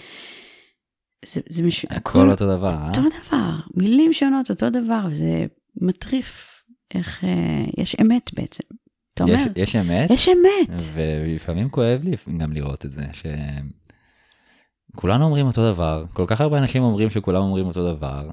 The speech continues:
Speaker 2: ויחד עם זאת יש הפרדה עדיין מאוד גדולה בין דתות, אה,
Speaker 1: נכון.
Speaker 2: בין גזעים.
Speaker 1: נכון.
Speaker 2: אה,
Speaker 1: אגו.
Speaker 2: כן.
Speaker 1: אגו, מי היה ראשון?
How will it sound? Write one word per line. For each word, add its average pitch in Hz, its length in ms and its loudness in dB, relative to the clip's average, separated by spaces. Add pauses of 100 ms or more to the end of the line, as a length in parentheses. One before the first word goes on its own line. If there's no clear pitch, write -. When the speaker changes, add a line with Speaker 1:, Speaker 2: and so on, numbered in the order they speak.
(140)
Speaker 2:
ויחד 78 760 -8
עם 107 80 -6
זאת 123 260 -6
יש 95 160 -10
הפרדה 87 460 -6
עדיין 85 280 -4
מאוד 78 200 -6
גדולה 85 400 -4 (540)
בין 76 220 -8
דתות, 80 600 -4 (200)
אה, - 80 -6
Speaker 1:
נכון. - 280 -4
Speaker 2:
בין - 120 -2
גזעים. 78 640 -4 (140)
Speaker 1:
נכון. 196 500 -6
Speaker 2:
אה, 139 540 -6
Speaker 1:
אגו. 254 260 -4 (180)
Speaker 2:
כן. 76 280 -8 (1080)
Speaker 1:
אגו, 240 360 0
מי 196 160 2
היה 220 140 0
ראשון? 202 540 -4